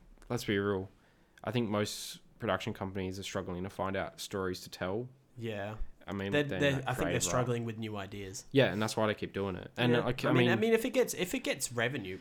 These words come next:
Speaker 2: and it earns you money, then, I mean, why not,
Speaker 1: why are
Speaker 2: really?
Speaker 1: we not having a Snow White film?
Speaker 2: Yeah,
Speaker 1: It's been,
Speaker 2: fuck,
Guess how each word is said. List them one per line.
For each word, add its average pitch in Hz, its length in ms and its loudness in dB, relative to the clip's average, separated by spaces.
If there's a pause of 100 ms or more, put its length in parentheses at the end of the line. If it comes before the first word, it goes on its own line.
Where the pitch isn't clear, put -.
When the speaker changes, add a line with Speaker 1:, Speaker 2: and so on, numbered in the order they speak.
Speaker 2:
and 117 120 -4
it 87 80 -4
earns 139 220 0
you 113 80 -6
money, 107 280 -4
then, 92 260 -12 (120)
I 104 40 -12
mean, 104 260 -12
why 127 220 0
not, 95 280 -8 (200)
Speaker 1:
why 113 200 6
are 127 40 4
Speaker 2:
really? 120 120 4
Speaker 1:
we 117 80 6
not 113 260 4
having 107 280 -2
a 95 60 -2
Snow 98 300 0
White 92 260 2
film? 98 320 -8 (440)
Speaker 2:
Yeah, - 180 -8
Speaker 1:
It's - 120 -8
been, 117 140 2
Speaker 2:
fuck, 101 100 -2